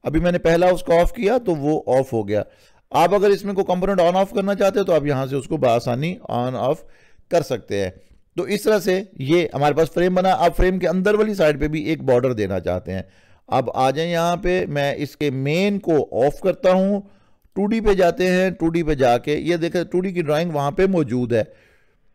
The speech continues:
मैं इस अंदर वाले एज को सिलेक्ट करता हूँ और ड्राइंग के पोर्शन में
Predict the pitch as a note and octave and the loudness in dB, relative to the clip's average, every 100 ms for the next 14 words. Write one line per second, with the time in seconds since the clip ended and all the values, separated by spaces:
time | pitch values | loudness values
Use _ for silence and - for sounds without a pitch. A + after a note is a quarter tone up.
0 | _ _ _ _ - D3+ F#3 G3 - G#3+ | _ _ _ _ -8 0 2 2 -2 -8
1 | - E3+ E3+ G3 G#3+ G3+ F#3 E3+ D#3 F3 | -4 -4 0 0 2 2 2 0 -2 -6
2 | - D3 - C#3+ - D3+ D#3+ F3+ F#3+ B2+ | -4 -6 -2 -4 0 -2 -2 -4 -2 0
3 | C#3+ D3 D#3 D#3+ E3 - - B2+ A#2 B2+ | 2 4 6 4 2 -6 -16 -6 -2 0
4 | D#3 F3 F3+ F#3 F3 - E3+ F3 F3+ F3 | 0 -2 -2 -2 -2 -4 -4 -2 -4 -4